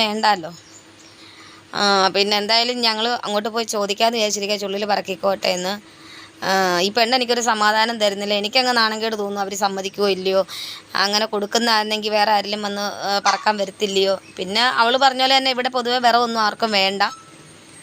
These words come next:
ആ, വിറകൊക്കെ പറക്കുന്ന ആൾക്കാരെ പോലുള്ളത് നമ്മളേ ഉള്ളൂ. ബാക്കിയൊക്കെ നല്ല, ആ, ആൾക്കാരൊക്കെയാണ്. അവരതുകൊണ്ട് ഈ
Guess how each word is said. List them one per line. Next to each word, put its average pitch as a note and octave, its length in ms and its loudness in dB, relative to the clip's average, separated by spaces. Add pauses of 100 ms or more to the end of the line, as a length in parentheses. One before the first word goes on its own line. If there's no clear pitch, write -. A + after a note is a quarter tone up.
(320)
ആ, A3 60 2 (140)
വിറകൊക്കെ A#3 360 4
പറക്കുന്ന B3+ 300 2
ആൾക്കാരെ A#3+ 320 0
പോലുള്ളത് A#3+ 260 -2
നമ്മളേ A3+ 260 -2 (120)
ഉള്ളൂ. G3 180 -4 (240)
ബാക്കിയൊക്കെ G#3 540 -2
നല്ല, G#3+ 160 0 (420)
ആ, F3 80 -8 (400)
ആൾക്കാരൊക്കെയാണ്. F3+ 640 -2
അവരതുകൊണ്ട് F#3 400 0 (280)
ഈ G#3 40 -2